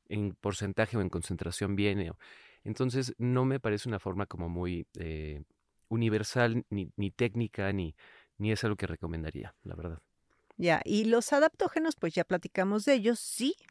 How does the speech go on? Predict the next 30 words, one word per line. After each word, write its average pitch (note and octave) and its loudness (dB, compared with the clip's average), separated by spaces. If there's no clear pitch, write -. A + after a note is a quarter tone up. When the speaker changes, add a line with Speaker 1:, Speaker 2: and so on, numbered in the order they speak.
Speaker 1:
Uf, A#2+ 0
los F2+ -12
adaptógenos G#2 -8
me F2 -6
encantan. D#2+ -10
Es - -6
Speaker 2:
<laughs> - -20
Speaker 1:
de, A2 -4
de F#2 0
mis F2+ -2
tratamientos G2 -2
favoritos F2+ -4
en F#2 -12
general. E2+ -4
Creo - -10
que G#2+ 0
todos G#2+ 4
nos G2 -2
podemos F#2+ -2
beneficiar F2 -2
de F2 0
ellos, F#2 -2
¿no? F#2 -8
Pero A#2+ 4
lo A2+ 0
que E2 -10
platicamos F#2 -8
también E2+ -6
es E2+ -8
que F2 -6